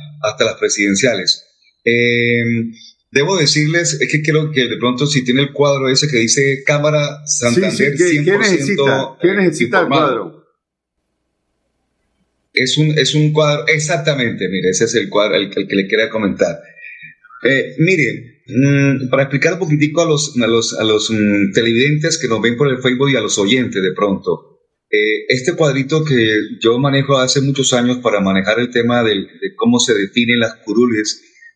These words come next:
Speaker 1: de la Cámara, eh, indica que, eh, hay una votación por los partidos,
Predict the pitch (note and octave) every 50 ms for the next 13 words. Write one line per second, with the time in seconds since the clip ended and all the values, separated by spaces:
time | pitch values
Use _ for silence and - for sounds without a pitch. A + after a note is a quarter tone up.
0 | _ _ G2 G2+ G2+ - - A2 A2 A2+ A#2 B2+ C3+ - - - - _ _ _
1 | _ - G#2 G#2 G#2 G#2 G2+ G2+ G2 G2 F#2 G#2+ G#2+ G#2+ G#2+ C3+ C#3+ C#3 C#3+ D3
2 | C#3+ C#3+ D3 C#3+ - - - - A2 G#2 G#2 G#2 G#2 G#2 G2+ G2 G2 G2 G#2 G#2
3 | G#2 G#2 - - A2+ B2 B2+ C3+ C#3 C3+ B2+ A#2 A2 - - A#2 A#2+ B2 B2 C3
4 | B2+ B2+ C3 B2 - C#3+ C#3 A2+ - B2 A#2 A2+ B2 D3 - - -